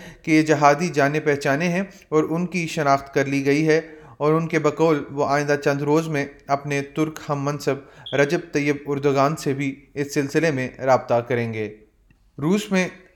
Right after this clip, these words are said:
حزب اختلاف کے رہنما الیکسی نوالنی نے ایک جرمن میگزین کے ساتھ انٹرویو میں دعویٰ کیا ہے کہ انہیں زہر دیے جانے کے پیچھے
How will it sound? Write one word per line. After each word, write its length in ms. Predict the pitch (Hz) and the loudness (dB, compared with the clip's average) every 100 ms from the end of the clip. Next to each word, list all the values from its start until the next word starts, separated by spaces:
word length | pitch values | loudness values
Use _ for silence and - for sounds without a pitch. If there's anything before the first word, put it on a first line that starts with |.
| _ | _
حزب 220 | 139 139 | -6 -2
اختلاف 520 | 160 156 151 147 160 | -2 0 4 4 2
کے 100 | - | -2
رہنما 380 | 135 131 139 143 139 | 0 0 0 -2 -2
الیکسی 400 | 139 131 - 147 | -2 -4 -4 -6
نوالنی 420 | 131 127 131 170 | 0 2 2 0
نے 120 | 170 | -4
ایک 280 | 123 135 131 | -4 -6 -4
جرمن 280 | 131 139 160 | -2 0 0
میگزین 420 | 147 135 131 160 | 0 -2 -2 -8
کے 100 | 151 | -8
ساتھ 260 | 143 135 131 | 0 0 0
انٹرویو 360 | 131 139 143 | -4 -6 -4
میں 100 | 151 | -6
دعویٰ 280 | 135 123 139 147 | 2 2 2 0
کیا 220 | 165 170 | -2 0
ہے 120 | 151 139 - - _ | 0 -4 -12 -20 _
کہ 80 | - | -4
انہیں 380 | 143 143 160 147 147 | -4 -2 -4 -4 -6
زہر 420 | 135 143 156 170 | -2 0 2 -2
دیے 220 | 143 139 | -2 -2
جانے 300 | 139 131 143 | 0 0 -2
کے 120 | 147 | -4
پیچھے 440 | 139 139 131 131 | -6 -6 -4 -4